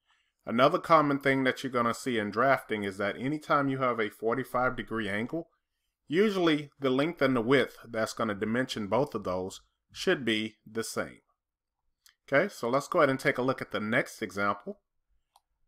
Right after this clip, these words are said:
Another way you may see that it is dimension is you're gonna have a forty-five degree angle and you're gonna have a distance.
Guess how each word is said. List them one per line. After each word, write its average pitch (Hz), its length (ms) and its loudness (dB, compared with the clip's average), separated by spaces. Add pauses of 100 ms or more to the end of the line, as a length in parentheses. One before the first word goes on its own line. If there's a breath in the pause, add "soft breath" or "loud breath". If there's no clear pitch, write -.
Another 120 360 2
way 160 180 6
you 147 160 2
may 135 160 6
see 135 220 -2
that 120 240 4
it 117 100 2
is 147 340 0
dimension 117 540 -2
is 113 180 -4
you're 113 80 -8
gonna 113 160 0
have 110 160 2
a 104 100 0
forty-five 135 640 4
degree 160 340 -2
angle 120 380 0 (680)
and 113 140 -2
you're 110 80 0
gonna 113 160 2
have 113 180 4
a 120 80 0
distance. 127 600 -2